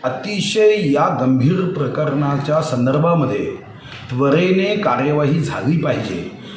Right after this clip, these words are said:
आणि काही मुद्द्यांवर त्यांनी सूचना केल्या, ज्या संदर्भात आत्ता मी प्रशासनाची, अ, बैठक आयोजित केली. कोरपना येथील इमिनेन्स इंटरनॅशनल स्कूल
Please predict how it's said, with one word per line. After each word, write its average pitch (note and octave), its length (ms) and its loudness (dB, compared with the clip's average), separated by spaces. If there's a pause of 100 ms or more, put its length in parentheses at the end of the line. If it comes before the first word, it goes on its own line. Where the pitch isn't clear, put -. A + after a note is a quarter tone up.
(140)
आणि G#3 220 -2
काही D#3+ 300 2
मुद्द्यांवर D#3 720 2 (500)
त्यांनी D3+ 680 0 (180)
सूचना C#3+ 480 -2
केल्या, C#3+ 680 0
ज्या D3 140 0
संदर्भात C3+ 580 2
आत्ता - 300 -2
मी C3+ 140 0
प्रशासनाची, B2 1040 -4 (500)
अ, B2 220 -2
बैठक A#2+ 560 -2
आयोजित A2 400 -2
केली. F#2+ 400 -4 (1120)
कोरपना F#3+ 840 2
येथील E3 520 -2 (360)
इमिनेन्स G3+ 880 0
इंटरनॅशनल F3 840 0
स्कूल D#3+ 500 0